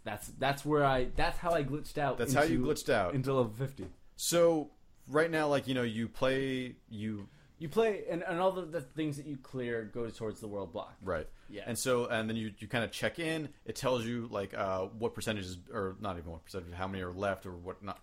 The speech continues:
Speaker 1: And
Speaker 2: what
Speaker 1: then
Speaker 2: have
Speaker 1: you
Speaker 2: you.
Speaker 1: accrue that X P.
Speaker 2: If you are to check it, like, a half hour too late, and then the next
Speaker 1: You
Speaker 2: day,
Speaker 1: miss out.
Speaker 2: you miss out everything
Speaker 1: You
Speaker 2: completely.
Speaker 1: can't.
Speaker 2: Doesn't make any fucking
Speaker 1: You,
Speaker 2: sense to me.
Speaker 1: you have to check it every
Speaker 2: You
Speaker 1: day.
Speaker 2: have to check it every day, and you have to check it throughout the day. Like, if you, if you check it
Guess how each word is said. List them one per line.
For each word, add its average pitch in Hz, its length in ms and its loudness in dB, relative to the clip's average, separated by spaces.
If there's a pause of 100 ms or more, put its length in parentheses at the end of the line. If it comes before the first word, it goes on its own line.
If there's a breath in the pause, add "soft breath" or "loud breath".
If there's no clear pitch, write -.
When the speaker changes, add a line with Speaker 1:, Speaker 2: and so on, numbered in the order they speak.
(100)
Speaker 1:
And 139 60 -4
Speaker 2:
what - 40 0
Speaker 1:
then 104 60 4
Speaker 2:
have 95 100 4
Speaker 1:
you 90 100 2
Speaker 2:
you. 120 40 -4
Speaker 1:
accrue 127 220 -6
that 110 120 -4
X 95 160 -10
P. - 120 -14 (180)
Speaker 2:
If 165 300 4
you 202 320 0
are 190 100 2
to 165 240 -4 (220)
check - 340 -2
it, 85 160 -4 (640)
like, 117 200 -2
a - 20 -2
half 143 340 -4
hour 131 260 0
too - 260 0
late, 104 360 0
and 123 160 -4
then 120 120 0
the 120 100 0
next 120 240 -2
Speaker 1:
You 107 60 -6
Speaker 2:
day, 123 280 4
Speaker 1:
miss 139 160 2
out. 107 200 -2
Speaker 2:
you 165 120 0
miss 147 260 2
out 123 160 4
everything 113 320 0
Speaker 1:
You 113 40 0
Speaker 2:
completely. 120 300 -2
Speaker 1:
can't. - 100 -12
Speaker 2:
Doesn't 135 180 -4
make 131 160 -2
any 127 120 -4 (200)
fucking 123 200 -4
Speaker 1:
You, 120 80 0
Speaker 2:
sense 98 260 -6
to - 80 -14
me. 80 80 -14 (240)
Speaker 1:
you 101 160 -10
have 151 300 0
to 139 80 -10
check 139 200 -6
it 113 120 -10
every 117 160 -6
Speaker 2:
You 120 40 -4
Speaker 1:
day. 107 60 -6
Speaker 2:
have 131 160 -4
to 135 80 -12
check 143 220 0
it 131 80 0
every 139 200 0
day, 135 120 0
and 135 100 -4
you 131 60 0
have 139 120 0
to - 60 -12
check 135 220 -2
it 135 140 -4
throughout 120 300 -2
the 107 80 -6
day. 85 260 -4 (260 soft breath)
Like, 123 180 -2
if 139 180 -2
you, 175 360 -4 (160 loud breath)
if 123 120 -4
you 151 120 -2
check 156 280 4
it 196 140 0